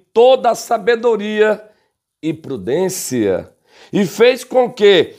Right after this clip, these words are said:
conhecêssemos o mistério da sua vontade, segundo a sua boa determinação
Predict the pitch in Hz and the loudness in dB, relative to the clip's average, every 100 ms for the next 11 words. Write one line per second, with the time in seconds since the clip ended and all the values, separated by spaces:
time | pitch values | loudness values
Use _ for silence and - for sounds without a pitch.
0 | _ - 277 277 262 - 214 196 196 202 | _ -6 -4 0 0 2 0 0 -4 -2
1 | 208 202 202 - _ _ _ - 175 156 | -2 -2 -6 -16 _ _ _ -6 -2 -2
2 | - - 190 220 226 196 170 - - - | -4 -2 2 4 2 2 0 0 -6 -8
3 | 285 320 254 262 208 160 147 143 123 147 | -2 0 2 0 2 2 2 2 -2 -6
4 | 123 _ _ - 196 180 202 202 185 - | -8 _ _ -6 -2 -2 -2 0 -2 0
5 | 185 151 107 123 220 240 240 175 113 170 | 0 0 -2 2 4 6 4 2 -2 0
6 | 226 226 214 180 196 233 226 208 - 175 | 0 -2 -2 -2 -4 -6 -6 -6 -4 0
7 | 170 175 170 175 | 2 2 0 -8